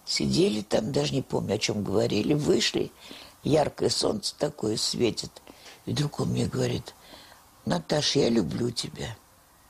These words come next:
Я говорю: «Ну», а я с ним на «вы» даже говорю. Я говорю: «Ну вы же меня совершенно не знаете». Я говорю: «Как же так вообще?» Потом я говорю: «Это невозможно». Я говорю: «Я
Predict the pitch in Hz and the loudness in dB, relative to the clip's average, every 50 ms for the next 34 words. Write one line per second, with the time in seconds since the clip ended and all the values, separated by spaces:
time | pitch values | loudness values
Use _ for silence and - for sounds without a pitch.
0 | - - - - - - - - - - - - - - - - - - - 123 | -20 -20 -20 -20 -20 -20 -20 -20 -20 -20 -20 -20 -20 -20 -20 -20 -18 -6 0 2
1 | 147 147 - 131 135 131 135 135 131 110 - - - 123 131 127 131 - - 147 | 2 2 2 0 -4 -4 -4 -2 -2 -4 -4 -4 0 2 2 4 2 2 0 -2
2 | 151 156 151 147 139 139 151 - - 151 139 - - - 90 107 113 104 113 120 | -2 0 0 0 2 2 0 0 0 0 0 0 -2 -2 0 2 4 4 4 4
3 | 110 135 147 131 - - - - - - - - - - 127 131 139 131 143 143 | 4 2 2 2 0 -4 -12 -18 -18 -20 -20 -10 -6 -2 -2 0 0 0 0 0
4 | 143 - - 160 151 - - 160 143 143 147 147 147 135 135 143 147 139 123 107 | 0 2 2 2 2 2 2 2 2 2 2 2 2 2 2 0 0 0 0 -2
5 | 101 - - - - - - - - - - - - - - - - - - 131 | -4 -4 -4 -6 -6 -6 -10 -16 -20 -20 -20 -20 -20 -20 -20 -18 -8 -4 0 0
6 | 127 98 80 - 131 - 82 58 65 - - - - - - - - - - - | 0 0 0 -2 0 0 0 0 0 -2 -6 -10 -16 -18 -20 -20 -20 -20 -20 -18
7 | - - - - - - 151 135 135 139 147 - - 151 120 - - - 107 101 | -8 -6 -6 -4 -2 -2 -2 0 0 0 -2 0 0 -2 -2 -2 -2 -2 0 0
8 | - - - - - - - - - - - - - - - - - - - - | 0 0 0 -2 -2 -6 -10 -16 -20 -20 -18 -18 -18 -20 -20 -20 -20 -20 -20 -20
9 | - - - - - - 127 - - 135 120 120 117 104 98 120 139 131 135 120 | -20 -20 -20 -10 -6 -4 -4 -2 -2 -2 0 2 2 2 4 4 2 2 2 0
10 | 98 95 - - - 143 139 - - 143 147 139 143 135 127 127 135 151 170 190 | -2 -4 -6 0 0 0 0 0 -2 -2 0 2 2 2 2 0 -2 -2 0 0
11 | 190 196 180 131 127 123 107 104 127 - 113 117 113 110 110 | 0 -2 -2 0 0 0 0 0 0 0 2 2 2 0 -2